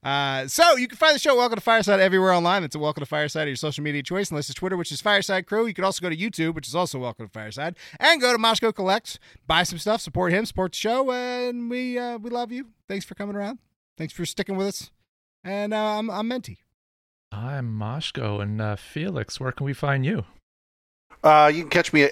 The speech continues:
Speaker 3: at Felix Hergood on, uh, Twitter.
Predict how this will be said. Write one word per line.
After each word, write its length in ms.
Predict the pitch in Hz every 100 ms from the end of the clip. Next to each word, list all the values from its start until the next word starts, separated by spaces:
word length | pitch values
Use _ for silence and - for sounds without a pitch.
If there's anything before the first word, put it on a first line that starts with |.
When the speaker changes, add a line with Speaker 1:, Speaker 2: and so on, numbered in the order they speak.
| -
Speaker 3:
at 200 | 135 -
Felix 320 | 143 131 -
Hergood 400 | 139 123 131 120 -
on, 560 | 123 120 117 113 113 -
uh, 300 | 107 110 107 104
Twitter. 580 | - 147 151 156 151